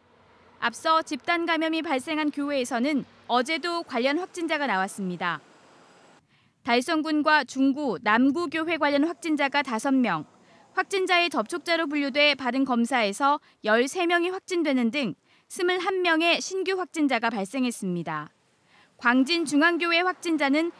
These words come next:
이번 집계엔 빠져 다음 통계에 포함될 예정입니다. 경북에서는 지난 삼월 팔 일 이후 가장 많은 마흔여덟 명의 신규 확진자가 나왔습니다.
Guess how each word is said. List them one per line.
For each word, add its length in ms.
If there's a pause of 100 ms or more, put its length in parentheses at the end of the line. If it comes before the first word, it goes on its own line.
(160)
이번 340
집계엔 480
빠져 540 (220)
다음 340
통계에 440
포함될 480
예정입니다. 800 (1040)
경북에서는 840 (260)
지난 360
삼월 300
팔 200
일 200
이후 340 (180)
가장 480
많은 420 (200)
마흔여덟 760
명의 240
신규 360
확진자가 500
나왔습니다. 840